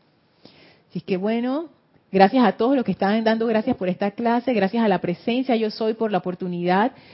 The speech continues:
de estar aquí con ustedes. Gracias Elma, gracias Dani por sus comentarios, por su energía, por esa radiación hermosa. Gracias, gracias, gracias.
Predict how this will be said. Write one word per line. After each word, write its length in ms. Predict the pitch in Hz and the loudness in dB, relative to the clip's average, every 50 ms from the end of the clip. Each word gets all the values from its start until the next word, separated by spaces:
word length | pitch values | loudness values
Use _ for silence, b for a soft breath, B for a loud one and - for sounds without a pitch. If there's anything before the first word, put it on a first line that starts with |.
| B B B | B B B
de 80 | 185 185 | -2 -2
estar 240 | - - 185 190 | 0 0 2 2
aquí 200 | 196 196 - 214 | 2 0 0 -4
con 200 | 190 - 226 214 | -6 -4 -4 -4
ustedes. 680 | 185 180 - - 214 214 220 226 233 240 269 262 208 185 | -4 -6 -2 2 2 4 4 6 4 4 2 0 -2 -2
Gracias 540 | 190 190 196 196 196 - 226 214 220 220 - | 0 2 2 2 0 0 0 0 0 0 2
Elma, 300 | 226 233 240 240 247 240 | 2 2 4 4 4 4
gracias 440 | 214 202 202 - 214 214 208 190 196 | 4 4 2 2 0 -2 -2 0 2
Dani 380 | 226 226 226 240 247 269 277 | 4 4 4 4 2 0 -2
por 220 | 269 - 220 208 - | -2 -2 -2 -2 -2
sus 100 | - - | -6 -8
comentarios, 800 | - 208 196 190 185 185 180 - 226 233 247 247 254 254 254 | -4 -4 -2 -2 -2 -2 2 6 6 8 8 8 6 4 2
por 160 | - 214 202 | 0 -2 -4
su 100 | - 196 | -2 -4
energía, 640 | 190 185 185 180 180 - - - 233 233 240 240 233 | -2 0 0 0 -2 -2 -4 -4 0 4 4 4 4
por 180 | 233 202 190 | 2 0 -2
esa 160 | 190 - 240 233 | 0 0 0 2
radiación 560 | 220 208 185 185 180 175 180 202 196 196 202 | 2 2 2 2 2 0 -2 -4 -4 -2 -2
hermosa. 760 | 202 196 196 196 208 220 233 233 240 220 - 233 220 226 220 B B B B B B B B B B B B B B B _ _ _ | -2 -2 -2 -4 -4 -2 -2 -2 -2 -2 -2 -2 -2 -2 -2 B B B B B B B B B B B B B B B _ _ _
Gracias, 580 | - 180 185 214 202 220 226 226 226 233 226 220 202 | -6 2 4 6 8 8 8 8 6 4 2 2 2
gracias, 400 | 202 196 196 196 - 202 185 180 | 4 2 2 2 0 -2 -2 0
gracias. 580 | 208 233 240 247 247 247 262 254 247 254 247 | 2 4 4 4 2 0 0 2 2 2 0